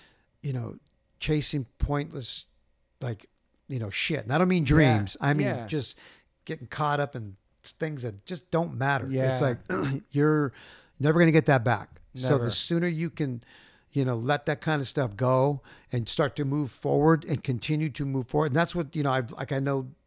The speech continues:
Speaker 1: you know, I've always tried to do, and I've had those moments where I'm stuck. Everybody has 'em.
Speaker 2: Totally.
Speaker 1: But if you don't get out of 'em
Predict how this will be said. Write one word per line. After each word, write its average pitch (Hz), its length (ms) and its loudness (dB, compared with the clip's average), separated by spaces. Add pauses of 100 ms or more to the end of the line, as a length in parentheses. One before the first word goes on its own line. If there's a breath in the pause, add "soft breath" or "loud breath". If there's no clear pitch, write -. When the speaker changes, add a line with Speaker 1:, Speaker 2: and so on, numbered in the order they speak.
(100)
Speaker 1:
you 147 160 -4
know, 120 320 -4
I've 120 480 -6
always 139 320 -2
tried 131 540 -4
to 131 80 -4
do, 127 220 -2
and 123 80 0
I've 123 180 0
had 135 240 0
those 143 200 -4
moments 151 300 -2
where 139 120 0
I'm 135 80 0
stuck. 143 440 0 (760 loud breath)
Everybody 147 500 2
has 139 320 2
'em. 113 120 -10 (280 loud breath)
Speaker 2:
Totally. 135 300 -10
Speaker 1:
But 139 100 4
if 131 140 0
you 135 100 2
don't 170 360 4 (800)
get 156 180 2
out 143 200 2
of 139 100 -2
'em 147 220 -6